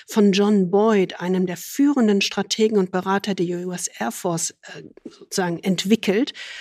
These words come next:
Und das zur Optimierung von Entscheidungen im Luftkampf. Also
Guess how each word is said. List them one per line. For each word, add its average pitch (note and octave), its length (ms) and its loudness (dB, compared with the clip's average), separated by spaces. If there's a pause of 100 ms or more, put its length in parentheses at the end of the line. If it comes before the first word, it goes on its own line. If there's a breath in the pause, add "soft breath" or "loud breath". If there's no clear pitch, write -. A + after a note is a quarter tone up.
(300 loud breath)
Und G3 200 0
das G#3 300 2
zur - 180 0
Optimierung A#3+ 920 2
von G3+ 200 -2
Entscheidungen A3+ 880 -2
im G3 180 2
Luftkampf. - 1120 -4
Also F3 240 -2